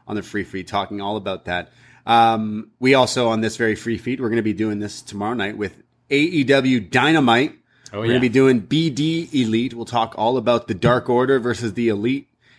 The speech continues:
Speaker 1: in some sort of costume
Speaker 2: Yeah,
Speaker 1: match.
Speaker 2: what do you think they're dressing up as?
Speaker 1: <laughs> The Dark Order gotta be like, what, like cowboys and stuff? Or they're not with Hangman tomorrow night.
Speaker 2: We've seen the Elite have done Ghostbusters before, haven't they? So,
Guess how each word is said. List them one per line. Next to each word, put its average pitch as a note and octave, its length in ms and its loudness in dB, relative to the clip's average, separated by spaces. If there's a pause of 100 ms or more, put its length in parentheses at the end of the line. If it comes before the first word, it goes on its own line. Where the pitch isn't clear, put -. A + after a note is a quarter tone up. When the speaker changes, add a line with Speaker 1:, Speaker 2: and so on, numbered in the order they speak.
(140)
Speaker 1:
in G#2+ 220 -2
some G#2+ 180 -10
sort A2+ 200 -4
of F#2+ 160 -12
costume B2+ 460 0
Speaker 2:
Yeah, C3 140 4
Speaker 1:
match. F3 160 2
Speaker 2:
what F#3+ 100 0
do - 60 4
you G#3 60 -2
think G3 160 -2
they're F#3+ 100 -2
dressing E3+ 340 -6
up F3 180 -8
as? G2+ 400 -12
Speaker 1:
<laughs> - 0 -
The A#2 60 -8
Dark D3 300 0
Order C#3+ 200 6
gotta A2 260 2
be A2 180 0
like, G#2 260 0
what, G#2 220 -4
like F2+ 440 -12
cowboys G#2+ 540 -4
and G#2 260 -14
stuff? - 300 -10
Or B2+ 140 2
they're C#3 100 6
not C#3 220 4
with B2 140 2
Hangman F2+ 520 -6 (100)
tomorrow E2+ 260 -10
night. E2 220 -14 (320)
Speaker 2:
We've D#3 180 -4
seen G3+ 500 0
the E3 140 0
Elite G3+ 240 2
have E3+ 120 -10
done D3+ 220 2
Ghostbusters A#2+ 800 -2
before, G2+ 380 -8
haven't A2+ 220 -4
they? - 300 -16
So, G#2 580 0